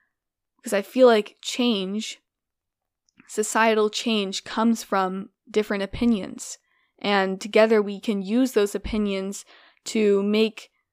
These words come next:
a policy or a law that will benefit everyone, all groups affected.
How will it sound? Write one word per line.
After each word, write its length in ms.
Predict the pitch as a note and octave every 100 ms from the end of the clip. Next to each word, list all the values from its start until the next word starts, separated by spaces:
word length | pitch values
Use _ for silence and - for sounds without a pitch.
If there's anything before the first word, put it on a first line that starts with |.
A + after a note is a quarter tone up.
| _ _ _ _ _
a 440 | G#3 G3 F#3+ F#3+ F#3+ _
policy 600 | - B3 A#3+ A#3 G3+ F#3
or 80 | F#3+
a 80 |
law 400 | F#3+ G#3 A3+ A3
that 140 | G3+ -
will 100 | G#3
benefit 560 | G3 G#3 G#3 - G3 -
everyone, 640 | A3 A3 F#3 F#3 - G#3+ _ _ _ _ _ _ _ _
all 240 | A3+ G#3+
groups 460 | G#3 F#3+ G#3 G#3+ -
affected. 640 | G3+ - G#3 - F#3 A3+